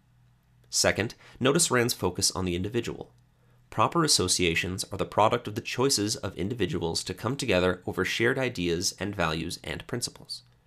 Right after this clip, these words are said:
For Rand, the individual is the starting point, not only when distinguishing tribes from other groupings,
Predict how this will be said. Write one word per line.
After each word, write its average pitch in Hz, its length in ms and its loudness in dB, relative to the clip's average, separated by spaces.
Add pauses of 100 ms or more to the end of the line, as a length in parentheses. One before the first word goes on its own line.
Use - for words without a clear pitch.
(280)
For 117 180 6
Rand, 131 400 6
the 120 140 -2
individual 131 480 2
is 95 140 -2
the 95 60 -2
starting 139 400 2
point, - 340 -12 (260)
not 95 180 4
only 117 240 4
when 95 160 4
distinguishing 90 520 0
tribes 92 420 2
from 80 180 -4
other 131 200 2
groupings, 82 460 -2